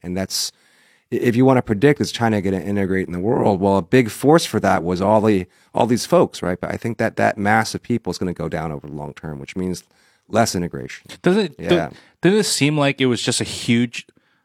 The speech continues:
Speaker 2: shift once covid
Speaker 1: <clears throat>
Speaker 2: hit?
Speaker 1: Yeah.
Speaker 2: It was like a monumental shift, 'cause before it was trending up, right? Like,
Speaker 1: Yeah, right.
Speaker 2: e-, even the returnees coming back, like, wor-, working with,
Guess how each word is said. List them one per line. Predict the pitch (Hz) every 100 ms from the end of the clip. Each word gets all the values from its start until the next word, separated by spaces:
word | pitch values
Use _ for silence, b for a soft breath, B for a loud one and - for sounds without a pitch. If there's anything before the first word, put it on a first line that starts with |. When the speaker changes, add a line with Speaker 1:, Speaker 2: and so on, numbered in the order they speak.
| _ _ _ _
Speaker 2:
shift | - - - 120 - - - _ _ _ _ -
once | 120 -
covid | - 101 113 120
Speaker 1:
<clears throat> | 139
Speaker 2:
hit? | 156 - _ -
Speaker 1:
Yeah. | 107 90
Speaker 2:
It | 139
was | 123
like | 135
a | 117
monumental | 117 143 165 160 139 127
shift, | - 139
'cause | -
before | 120 - 247
it | 131
was | 113
trending | - 120 90
up, | 139 101 -
right? | 101 104 87
Like, | 120
Speaker 1:
Yeah, | 104 95
right. | 104 95 90
Speaker 2:
e-, | 147
even | 160 175
the | 156
returnees | 120 - 151 156 -
coming | 143 123
back, | 139 156 156 -
like, | 123 113 -
wor-, | 131
working | - 127 135 139 139 120
with, | 123 107 -